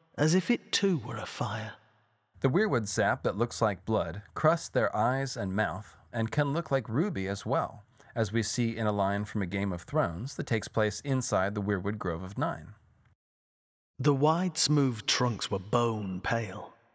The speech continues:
Speaker 1: The nine faces stared inward. The dried sap that crusted in the eyes was red and hard as ruby.
Speaker 2: In A Dance with Dragons,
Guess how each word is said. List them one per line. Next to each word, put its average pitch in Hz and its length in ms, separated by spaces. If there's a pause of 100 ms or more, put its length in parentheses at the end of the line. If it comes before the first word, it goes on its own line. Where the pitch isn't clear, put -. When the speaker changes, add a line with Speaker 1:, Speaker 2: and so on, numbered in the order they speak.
Speaker 1:
The 151 80
nine 120 340
faces 127 520
stared 127 480
inward. 131 420 (400)
The 147 100
dried 165 420
sap - 500
that - 200
crusted - 520
in 120 120
the 117 140
eyes 127 580 (160)
was 120 260
red 139 480
and 107 180
hard 110 460
as 101 180
ruby. 113 540 (760)
Speaker 2:
In 196 120
A 151 60
Dance 110 320
with 87 140
Dragons, 131 640